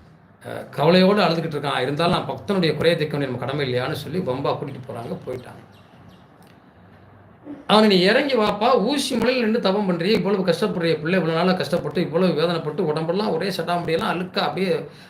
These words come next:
காக்கா கேக்கெல்லாம் உட்கார்ந்து என்னமோ மாதிரி இருக்கு." "இல்ல, நான் கேட்கக்கூடிய வரத்தை கண்டிப்பாக தருகிறேன்னு சொன்னா தான் நான் அந்த தவத்தை கலைப்பேன்" அப்படின்னு சொல்லி உறுதியா நிக்கிறான்.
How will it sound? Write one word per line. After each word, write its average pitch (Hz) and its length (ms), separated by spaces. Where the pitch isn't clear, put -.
காக்கா 165 280
கேக்கெல்லாம் 180 400
உட்கார்ந்து 185 280
என்னமோ 170 260
மாதிரி 165 220
இருக்கு." - 140
"இல்ல, 185 340
நான் 143 200
கேட்கக்கூடிய 202 580
வரத்தை 190 560
கண்டிப்பாக 220 520
தருகிறேன்னு 196 540
சொன்னா 208 340
தான் 214 160
நான் 220 100
அந்த 170 140
தவத்தை 170 440
கலைப்பேன்" 160 540
அப்படின்னு 139 320
சொல்லி 156 260
உறுதியா 165 400
நிக்கிறான். 135 400